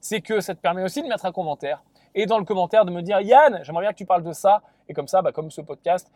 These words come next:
je peux faire un podcast sur le sujet qui t'intéresse. Euh, je, je parle de plus en plus d'entrepreneuriat, je parle en, de plus en plus de mindset, de plus en plus,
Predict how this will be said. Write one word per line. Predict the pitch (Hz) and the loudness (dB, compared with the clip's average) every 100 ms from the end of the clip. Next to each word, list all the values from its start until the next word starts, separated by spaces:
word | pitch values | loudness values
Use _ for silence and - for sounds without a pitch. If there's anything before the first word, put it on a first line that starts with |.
| _ | _
je | - | -14
peux | 147 175 180 | -12 -8 -6
faire | - 151 | -6 -10
un | |
podcast | 139 - 190 | -12 -8 -10
sur | - 151 | -8 -12
le | 139 | -12
sujet | - 160 214 - _ _ | -12 -8 -8 -8 _ _
qui | 220 | -8
t'intéresse. | 190 190 185 160 143 - _ - - | -4 -4 -2 -2 -4 -8 _ -20 -6
Euh, | 131 135 | -4 -4
je, | 147 | -6
je | 143 147 165 | -12 -10 0
parle | 180 180 | 0 0
de | |
plus | 156 170 208 | -6 -6 -4
en | 185 | -4
plus | 185 185 | -6 -6
d'entrepreneuriat, | 156 160 156 165 160 170 165 | -6 -8 -8 -4 -2 -2 -2
je | - | -2
parle | 156 | -4
en, | 156 - - | -4 -12 -16
de | |
plus | 143 190 | -14 -10
en | 185 | -10
plus | 170 185 | -8 -8
de | 165 | -8
mindset, | 156 151 - 170 _ _ _ | -8 -10 -10 -12 _ _ _
de | 160 | -12
plus | 156 208 | -8 -4
en | 190 | -4
plus, | 185 208 - | -4 -10 -10